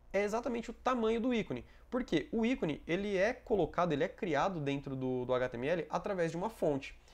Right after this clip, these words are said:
Então, se eu vier aqui nesse font size, ele tá com uma variável já vinda lá das propriedades do Elementor, mas se eu vier aqui, por exemplo, e colocar quinze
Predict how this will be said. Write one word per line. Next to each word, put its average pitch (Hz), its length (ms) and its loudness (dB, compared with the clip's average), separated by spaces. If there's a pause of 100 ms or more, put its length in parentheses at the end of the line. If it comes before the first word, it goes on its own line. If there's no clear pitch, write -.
(300)
Então, 180 380 4
se - 180 -8
eu 285 120 2
vier 233 200 2
aqui 139 380 -2
nesse 151 300 -2
font 170 340 -4
size, 127 420 2
ele 127 120 -2
tá 151 180 2
com 160 160 -6
uma 170 160 -2
variável 160 680 4
já 151 160 0
vinda 156 420 -2
lá 135 140 0
das 151 200 -2
propriedades 151 460 -2
do 151 80 -4
Elementor, 160 480 -4 (300)
mas 170 160 2
se 247 80 2
eu 277 80 4
vier 247 200 2
aqui, 208 220 -6
por 180 160 0
exemplo, 151 380 0
e 151 60 2
colocar 180 540 0 (200)
quinze 139 420 0